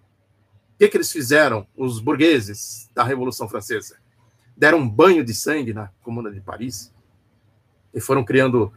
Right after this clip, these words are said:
os seus impérios. A história do John Reed, que eu sempre digo aqui, importante também, tem, eu publiquei lá coisas do John Reed no meu site, o outro lado da notícia ponto com ponto B R, quer dizer,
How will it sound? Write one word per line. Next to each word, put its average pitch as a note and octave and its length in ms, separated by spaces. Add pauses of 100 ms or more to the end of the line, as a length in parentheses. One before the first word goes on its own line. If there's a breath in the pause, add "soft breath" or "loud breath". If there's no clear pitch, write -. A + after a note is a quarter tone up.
(320 soft breath)
os - 140
seus C3+ 680 (220)
impérios. C#3 1120 (680)
A A2+ 440
história B2+ 320
do A#2+ 140
John A2 340
Reed, A2+ 320
que - 60
eu G#2 60
sempre A#2 320
digo G#2 240
aqui, B2+ 320 (500)
importante B2+ 480
também, A2+ 240
tem, B2 220
eu A2 80
publiquei A2+ 480
lá A2+ 280 (560)
coisas A2+ 480
do G#2 60
John A2+ 240
Reed A#2 260
no A2 120
meu A2 100
site, A#2 400 (360 soft breath)
o A#2+ 80
outro A#2+ 220
lado A#2 160
da A#2+ 60
notícia G#2+ 380
ponto A2+ 260
com B2 200
ponto A2 260
B G#2+ 100
R, A#2 180
quer A#2+ 120
dizer, A2 260